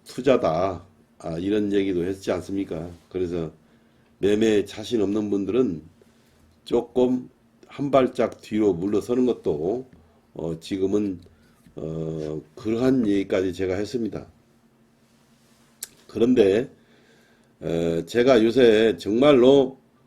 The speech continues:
그 악랄한 장들이 이렇게 펼쳐지고 있는데요. 미국 증시, 글로벌 증시도 그렇고, 어, 우리나라 증시도 그렇고, 환율, 그 다음에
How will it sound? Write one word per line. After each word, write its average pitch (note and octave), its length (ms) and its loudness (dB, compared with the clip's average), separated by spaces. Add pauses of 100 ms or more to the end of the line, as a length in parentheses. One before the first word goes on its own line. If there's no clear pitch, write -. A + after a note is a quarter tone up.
(200)
그 G2 1200 -2
악랄한 B2+ 560 6
장들이 A2 520 0
이렇게 F2 280 -4
펼쳐지고 A#2+ 460 -2
있는데요. F2+ 640 -2 (1120)
미국 D#3 360 0
증시, C#3 520 4
글로벌 C3 400 6
증시도 B2+ 320 2
그렇고, A2+ 640 2
어, F2 280 0
우리나라 A2 380 2
증시도 G2 380 -4
그렇고, G2+ 640 -2 (380)
환율, C#3 720 0 (680)
그 - 120 -18
다음에 G#2 600 2